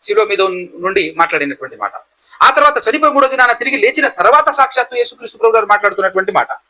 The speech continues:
యోహాను సువార్త ఇరవై అధ్యాయము పదిహేడవ వచనం.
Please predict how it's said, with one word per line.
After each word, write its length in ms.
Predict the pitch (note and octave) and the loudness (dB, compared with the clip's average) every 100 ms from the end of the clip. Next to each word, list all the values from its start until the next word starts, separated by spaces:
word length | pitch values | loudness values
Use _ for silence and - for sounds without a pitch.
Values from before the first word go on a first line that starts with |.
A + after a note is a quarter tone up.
| _ _ - | _ _ 0
యోహాను 140 | A3+ B3+ | 0 2
సువార్త 300 | A3 G3+ G3+ | 2 2 2
ఇరవై 220 | F#3+ F#3+ | 0 0
అధ్యాయము 580 | F3+ - E3 E3 D#3+ - _ _ _ _ _ _ _ - - | 0 0 2 0 -6 -14 _ _ _ _ _ _ _ -20 0
పదిహేడవ 240 | G3 F#3+ D#3+ | 0 2 0
వచనం. 240 | G3+ - | 0 -8